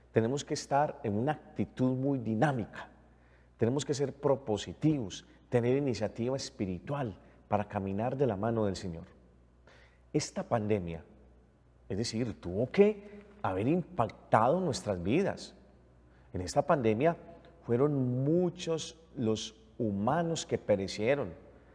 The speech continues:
amigos, conocidos. Esta pandemia tuvo que brindarnos a nosotros una oportunidad para la reflexión y para pensar que la vida no se puede tomar tan deportivamente,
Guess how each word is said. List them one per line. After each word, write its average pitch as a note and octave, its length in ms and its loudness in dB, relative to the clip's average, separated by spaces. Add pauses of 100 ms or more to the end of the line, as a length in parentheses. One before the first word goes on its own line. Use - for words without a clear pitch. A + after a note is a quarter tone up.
(260)
amigos, A#2 720 2 (140)
conocidos. A2+ 920 -2 (720)
Esta D3+ 280 -2
pandemia D3+ 500 4 (680)
tuvo B2+ 280 2
que E3+ 140 4
brindarnos D#3+ 540 4
a A#2 60 -2
nosotros A2 680 0 (640)
una A#2+ 160 4
oportunidad G#2 720 2
para A2 180 2
la G#2 60 0
reflexión G2+ 840 -2 (480)
y A#2 80 6
para A2 260 2
pensar G2+ 380 0
que D3+ 100 0
la C3+ 140 4
vida A2 240 2
no D#3 100 -2
se A#2+ 100 -4
puede G#2 260 0
tomar G2+ 360 0
tan G2 180 -2
deportivamente, F#2+ 1080 -4